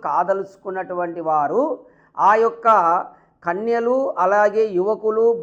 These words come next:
బాగా విద్యలను పొంది, ఆ తర్వాత గృహస్థాశ్రమం చేసుకోవాలి. అట్లా చేసుకుంటేనే మీ యొక్క లౌకిక కార్యములు, పారమార్థిక కార్యములు సిద్ధి అవుతాయి అని మనకు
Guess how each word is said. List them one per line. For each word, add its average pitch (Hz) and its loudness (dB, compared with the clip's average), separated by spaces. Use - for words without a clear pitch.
బాగా 214 4
విద్యలను 233 0
పొంది, 220 -6
ఆ 185 2
తర్వాత 214 2
గృహస్థాశ్రమం 214 0
చేసుకోవాలి. 175 -4
అట్లా 208 0
చేసుకుంటేనే 220 -2
మీ 208 -4
యొక్క 247 4
లౌకిక 226 4
కార్యములు, 233 4
పారమార్థిక 220 2
కార్యములు 214 0
సిద్ధి 180 -6
అవుతాయి 185 2
అని 233 -6
మనకు 208 -2